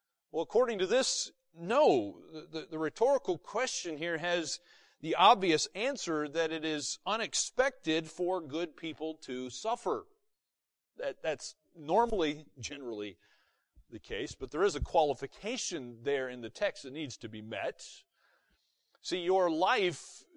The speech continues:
determines the outcome. Being zealous, notice the word zealous there in verse thirteen. So being zealous there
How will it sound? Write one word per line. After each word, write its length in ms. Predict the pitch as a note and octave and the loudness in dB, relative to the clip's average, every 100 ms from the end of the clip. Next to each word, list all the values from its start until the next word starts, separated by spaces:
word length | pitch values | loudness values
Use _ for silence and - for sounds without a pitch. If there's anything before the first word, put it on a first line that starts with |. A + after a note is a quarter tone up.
| C#3+ | -10
determines 920 | D3 - F#3+ F#3+ E3 D#3 C3 A2+ - | -8 -4 -4 -2 -4 -6 -8 -10 -10
the 180 | C#3 D3 | -6 0
outcome. 460 | F3+ G3+ - C3+ F#2+ _ _ _ _ _ _ _ _ _ _ - - _ _ B2 | 0 0 -2 -4 -4 _ _ _ _ _ _ _ _ _ _ -20 -20 _ _ -6
Being 300 | G3 G3+ E3+ | -2 -2 -2
zealous, 720 | B2+ G3+ G#3+ E3+ - - - - _ _ _ | 6 8 8 4 -2 -8 -14 -20 _ _ _
notice 300 | C#3 C3+ - | -8 -8 -10
the 100 | B2+ | -8
word 180 | B2+ A#2+ | -6 -6
zealous 420 | G#2 A#2+ A#2+ A2 - | -4 -4 -2 -6 -6
there 320 | A2+ G#2+ G#2 | -6 -4 -6
in 60 | F#2+ _ | -10 _
verse 200 | - G#2+ | -14 -14
thirteen. 480 | - G#2+ - B2+ G#2+ F2+ _ _ _ _ _ _ _ - | -12 -14 -12 -14 -14 -16 _ _ _ _ _ _ _ -10
So 140 | B2+ | -8
being 320 | A#2+ F#3+ F3 | -4 -4 -4
zealous 460 | A#2+ E3+ F#3+ D#3 - | 2 4 6 4 0
there 400 | C#3 B2+ A#2+ | 2 2 2